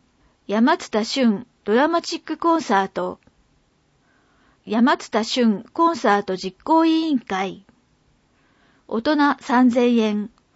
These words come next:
高校生以下千円。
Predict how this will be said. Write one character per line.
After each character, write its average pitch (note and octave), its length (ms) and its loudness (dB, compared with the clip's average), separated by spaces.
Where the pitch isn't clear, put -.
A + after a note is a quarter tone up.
高 D#4 200 0
校 E4 240 2
生 E4 280 0
以 D#4+ 60 -4
下 F#3 360 -4
千 D4 340 -2
円。 F3+ 340 -6